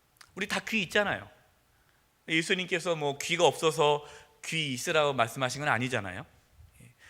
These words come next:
귀가 있어도 하나님의 말씀을 들을 수 있는 영적인 귀가 열려야 된다라는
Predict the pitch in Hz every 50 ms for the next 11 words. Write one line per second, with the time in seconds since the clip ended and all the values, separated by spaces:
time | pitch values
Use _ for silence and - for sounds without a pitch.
0 | - - - - 156 147 175 165 143 123 - 156 143 135 170 196 196 160 120 98
1 | 90 - - - - - - - - - - - - - - 214 202 185 180 170
2 | 170 170 156 110 101 101 - 143 139 143 - 131 123 127 120 - - 131 113 113
3 | 135 208 240 214 117 113 131 147 156 160 - 185 175 185 170 - - 135 123 135
4 | 156 220 269 - - - - _ _ _ _ - 98 87 90 101 113 123 143 165
5 | 165 156 160 147 143 139 139 139 127 113 98 95 113 131 151